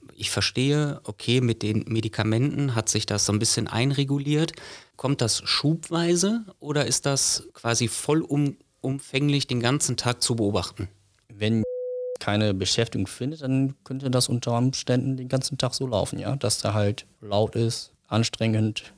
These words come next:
Speaker 2: Sobald er aber etwas gefunden hat, was ihn halt interessiert, wie Lego spielen,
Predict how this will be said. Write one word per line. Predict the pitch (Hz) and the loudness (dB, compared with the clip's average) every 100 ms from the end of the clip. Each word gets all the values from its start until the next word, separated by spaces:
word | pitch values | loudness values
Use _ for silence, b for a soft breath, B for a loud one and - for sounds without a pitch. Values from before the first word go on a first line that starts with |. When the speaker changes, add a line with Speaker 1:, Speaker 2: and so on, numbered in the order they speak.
| - - | -20 -10
Speaker 2:
Sobald | 104 95 98 | -2 0 2
er | 107 | 2
aber | 104 98 | 2 -2
etwas | - 98 | 0 -2
gefunden | 101 - 135 139 117 | -2 0 2 2 0
hat, | 117 113 | -4 0
was | 107 110 | 0 2
ihn | 101 | 0
halt | - 92 | 0 -2
interessiert, | 98 101 - - 131 98 - _ _ _ | -2 -2 -2 2 2 0 -6 _ _ _
wie | 104 110 98 - _ _ _ | 0 2 2 0 _ _ _
Lego | 107 107 101 | 0 2 2
spielen, | - - 104 98 95 | -2 0 2 4 0